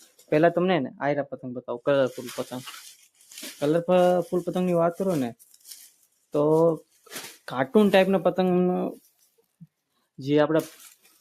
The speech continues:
આવ્યા હોય ને એને આપણે ઓલું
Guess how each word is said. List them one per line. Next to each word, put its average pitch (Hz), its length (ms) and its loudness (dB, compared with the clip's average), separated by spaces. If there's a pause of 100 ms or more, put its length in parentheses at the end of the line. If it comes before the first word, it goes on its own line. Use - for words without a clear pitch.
આવ્યા 143 160 0
હોય 185 260 6
ને 123 200 -6 (1000)
એને 151 220 -2
આપણે 160 340 -2 (600)
ઓલું 139 480 2